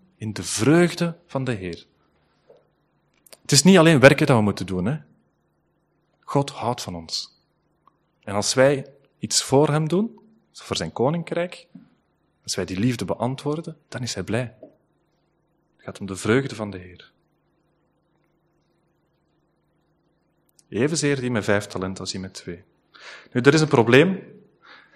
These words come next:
dat ik toch wil aankaarten. Ik heb er even over geworsteld, moet ik heel eerlijk zeggen. Vers vierentwintig.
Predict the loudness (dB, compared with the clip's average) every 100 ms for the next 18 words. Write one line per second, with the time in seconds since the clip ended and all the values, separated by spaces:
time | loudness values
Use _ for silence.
0 | _ -20 -18 -18 -12 -8 -2 -2 2 2
1 | 4 2 2 -2 -8 -8 -10 -8 -6 -6
2 | -2 -2 -2 -4 -10 -2 0 0 -4 -8
3 | -8 -14 -16 _ _ -16 -8 -8 -2 -2
4 | 0 -4 -6 -6 -6 -6 -10 _ _ _
5 | _ _ _ _ _ _ -20 -20 _ _
6 | _ -20 -10 -10 -10 -18 -20 -20 -20 -20
7 | _ 0 2 6 8 10 10 10 8 4